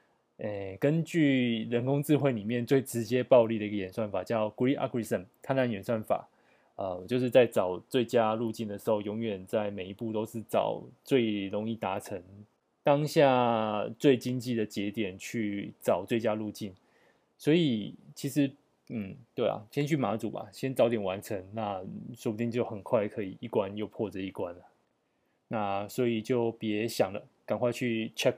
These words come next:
吧。<laughs> OK，那我们再来看下个点友的分享。他说，意大利海岛或是希腊海岛、金门马祖外岛也可以。小时候睡觉必须要有灯光才睡得着，忘记是哪个长辈送了一座小灯，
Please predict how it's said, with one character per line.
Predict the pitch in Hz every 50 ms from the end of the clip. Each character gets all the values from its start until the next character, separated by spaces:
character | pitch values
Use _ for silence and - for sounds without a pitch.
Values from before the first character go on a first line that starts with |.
| - -
吧。 | - 117 - - - - - -
<laughs> | 208 127 113 - _ _ _ _ _ _ _ _ _ _ _ _ _ _ _ _ _ _ _ _ _ _ _ _ _ _ _ -
OK， | 143 139 160 147 123 -
那 | 143 143 135
我 | 123
们 | 117 123
再 | 131 135
来 | 127 127
看 | - 139 139 135 135 127
下 | - 151 139
个 | 131 123
点 | 123 120
友 | 123 117 110
的 | 110
分 | - 123 123 123
享。 | - 123 92 - _ _ _ _ _ _ _ _
他 | - 139
说， | 131 - 151 143 143 139 139 139 139 139 135 - - _ _ _ _ _ _ _ -
意 | 202 185
大 | 175 196
利 | 185 180
海 | 165 - 143 131 135
岛 | 143 127 110 104 104
或 | - - 143
是 | 135 - 139 131 123 117 107
希 | - - 139
腊 | 131 139 135
海 | 127 127 113 107
岛、 | 104 110 98 92 - - _ _ _ _ _ _ _ -
金 | - 147
门 | 147 139 127
马 | 131 127 120
祖 | 123 123 117
外 | 113 127 127
岛 | 120 113 104
也 | 107 104
可 | - - 117 110
以。 | 107 107 - _ _ _ _ _ _ - _ _ _ _ _ -
小 | - 139 131
时 | - 147
候 | 147 160 165 170 165 156
睡 | 147 170 160
觉 | 151 156 151
必 | 143 156
须 | 143 135 147 147
要 | 147 139
有 | 117 107
灯 | - 127 127 131
光 | 123 127 123 123 127
才 | 123 - 113 104
睡 | - 131 120
得 | 110 107
着， | 107 104 101 101 - - _ _ _ _ _ _ _ _ _ _
忘 | - 156 147 139
记 | 151 147 135
是 | 123 139
哪 | 135 113 107
个 | 110
长 | - 110 101 101
辈 | 123 120 113 110 107 104
送 | 104 - 131 123 117 107
了 | 107
一 | 107
座 | 104 - 120 113
小 | - - 95 92
灯， | 95 110 110 113 113